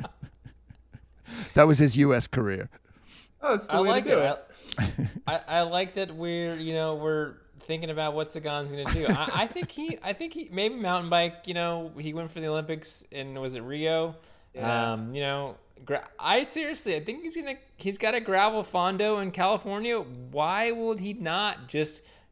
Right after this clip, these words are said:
Speaker 3: go sandbag the U S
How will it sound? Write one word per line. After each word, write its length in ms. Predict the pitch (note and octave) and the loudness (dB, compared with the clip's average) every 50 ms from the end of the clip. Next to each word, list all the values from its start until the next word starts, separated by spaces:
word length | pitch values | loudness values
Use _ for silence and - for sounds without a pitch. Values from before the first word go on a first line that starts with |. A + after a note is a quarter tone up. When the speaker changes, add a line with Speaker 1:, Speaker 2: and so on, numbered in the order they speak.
| _ _ _ - A2 G#2 - | _ _ _ -20 -20 -14 -4
Speaker 3:
go 580 | - C3+ C#3+ D#3 E3 F3 F3+ F3+ F3+ E3+ - - | 2 4 6 8 8 8 6 4 2 2 -2 -4
sandbag 1120 | B2+ - - - - D3 D#3+ F3 F#3+ G3+ G3 E3+ D3+ D#3 D#3 D#3 D#3 D#3 D3+ D3+ D3 B2+ B2+ | -8 -10 -8 -6 -4 -2 -2 0 -2 -2 -2 -2 0 0 2 2 4 2 2 0 -2 -6 -8
the 80 | C3+ | -8
U 340 | B2+ B2 C3 D3 E3 E3 D3+ | -8 -4 -2 -2 0 2 4
S 380 | D3+ D3+ D#3 D#3 D#3 - - | 4 4 4 2 0 -4 -10